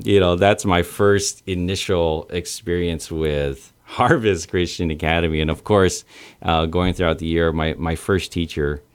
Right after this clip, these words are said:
Missus Lucas. She, or Miss Lucas or Missus Lucas. I forget if she was married or not.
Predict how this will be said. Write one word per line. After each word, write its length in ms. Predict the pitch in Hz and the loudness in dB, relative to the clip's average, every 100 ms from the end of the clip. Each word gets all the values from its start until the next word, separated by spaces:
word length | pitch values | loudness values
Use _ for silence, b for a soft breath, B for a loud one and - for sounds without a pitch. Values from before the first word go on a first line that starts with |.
| b b _ | b b _
Missus 1120 | 82 80 85 90 - 98 90 85 76 - - - | -2 0 2 2 0 0 2 2 0 -6 -8 -12
Lucas. 880 | 80 71 73 - 67 - - - - _ _ _ | -10 -6 -6 -8 -12 -10 -12 -14 -20 _ _ _
She, 360 | - - 85 - | -8 -2 0 0
or 180 | 82 78 | 0 0
Miss 300 | 90 104 - | 0 -2 -6
Lucas 280 | 135 - | -6 -4
or 60 | 87 | -2
Missus 240 | 76 76 | -2 -4
Lucas. 260 | 71 - - | -6 -8 -12
I 40 | - | -4
forget 200 | 101 87 | 0 0
if 40 | |
she 100 | - | 0
was 140 | 69 73 | -4 -4
married 200 | 69 64 | -6 -6
or 40 | |
not. 200 | 64 - | -8 -12